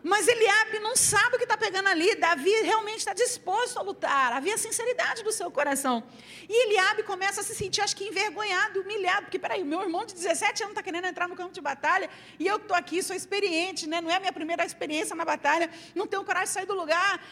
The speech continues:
E ele começa a querer calar Davi, abafar Davi.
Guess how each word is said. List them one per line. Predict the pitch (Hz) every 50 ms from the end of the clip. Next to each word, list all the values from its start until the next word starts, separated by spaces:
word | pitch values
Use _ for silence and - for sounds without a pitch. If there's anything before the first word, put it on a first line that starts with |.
| - - - -
E | 427
ele | 427 440
começa | 440 403 392 - -
a | 403
querer | - 381 381
calar | 392 - 392 392 370 339 330 349 392
Davi, | - 392 403 349 262 269 294 330 359 330
abafar | 294 277 254 359 381 381 - - - 349 339 427 494 508 339
Davi. | 311 285 247 220 262 262 240 220 214 - -